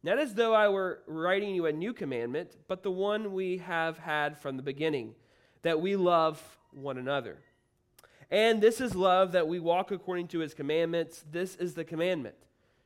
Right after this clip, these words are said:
just as you have heard from the beginning, so that you should walk in it. For many deceivers have gone out into the world, those who do not confess the co-, coming of Jesus Christ in the flesh.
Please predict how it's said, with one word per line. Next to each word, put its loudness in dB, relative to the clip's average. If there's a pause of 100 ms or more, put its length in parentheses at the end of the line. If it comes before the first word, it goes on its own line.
(120)
just -4
as 0
you 0
have -4
heard 0
from -6
the -8
beginning, 0 (360)
so 2
that 0
you -6
should -8
walk -4
in -6
it. -14 (640)
For 0
many 6
deceivers 0
have 0
gone 2
out 4
into -6
the -6
world, 0
those 0
who -10
do -6
not -2
confess -2
the -8
co-, -14
coming -8
of -6
Jesus -10
Christ -4
in -10
the -6
flesh. -4